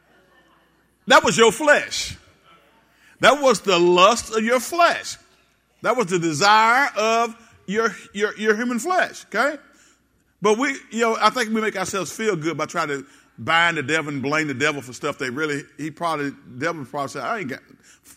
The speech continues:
eat all the cake you wanna eat." <laughs> All right? All right. So watch, watch what it says here. Paul was writing this letter to what? The church at Corinth.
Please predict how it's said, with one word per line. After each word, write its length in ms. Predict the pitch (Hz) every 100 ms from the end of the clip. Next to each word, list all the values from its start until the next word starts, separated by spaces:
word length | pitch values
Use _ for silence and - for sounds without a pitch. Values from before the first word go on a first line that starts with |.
| _
eat 200 | 214 302
all 160 | 190 214
the 80 | 185
cake 280 | 214 202 190
you 120 | 160
wanna 220 | 160 127
eat." 260 | 107 - -
<laughs> 40 | - _ _ - - _ _ _ _ _ _ _ _ _ _ _ -
All 80 | 151
right? 280 | 165 214 196 - _ _ _ _ _ -
All 100 | 208
right. 140 | 160 92 _ _ _ _ _ -
So 140 | 262
watch, 340 | 262 320 - 190
watch 220 | 277 285
what 100 | 220
it 40 |
says 200 | - 170
here. 140 | 131 - _ _ _ _ _ _
Paul 320 | - 220 247
was 140 | 262 269
writing 420 | 208 196 226 233
this 220 | 226 226
letter 240 | 220 202 214
to 180 | 202
what? 260 | 196 185 117 - _ _ _ _ _ -
The 100 | 147
church 340 | - 190 202
at 140 | 254 262
Corinth. 540 | 302 269 190 147